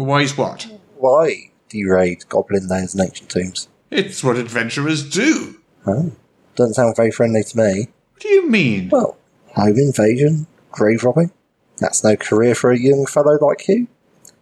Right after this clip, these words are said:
Speaker 2: Have you considered turnip farming?
Speaker 1: Hey, no, no, what? No, no, that's what I meant.
Speaker 2: Oh, so you didn't mean to say you invade the homes of peaceful goblin homemakers,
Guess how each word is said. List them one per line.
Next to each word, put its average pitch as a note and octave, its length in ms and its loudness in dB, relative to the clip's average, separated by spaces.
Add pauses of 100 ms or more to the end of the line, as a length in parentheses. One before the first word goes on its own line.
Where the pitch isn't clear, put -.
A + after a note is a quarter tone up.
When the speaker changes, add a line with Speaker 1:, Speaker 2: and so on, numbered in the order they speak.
(280)
Speaker 2:
Have C#3+ 180 -4
you C3+ 100 -4
considered D3 400 2
turnip F2+ 400 -2
farming? E3+ 420 2 (120)
Speaker 1:
Hey, F4+ 320 2
no, D4 260 0
no, B3+ 180 0
what? C4 220 -2
No, C#4+ 140 0
no, A#3 180 2
that's - 360 -4
what F3+ 180 0
I C#3+ 60 2
meant. G#2+ 640 -6 (180)
Speaker 2:
Oh, - 140 4 (300)
so - 140 0
you D3 60 2
didn't D#3+ 200 2
mean B2 140 2
to - 60 -6
say A#2 160 4
you A2 120 0
invade B2 300 2
the A2+ 80 2
homes A2 180 2
of G#2 120 -4
peaceful B2 260 -2
goblin A2+ 300 0
homemakers, G#2 560 0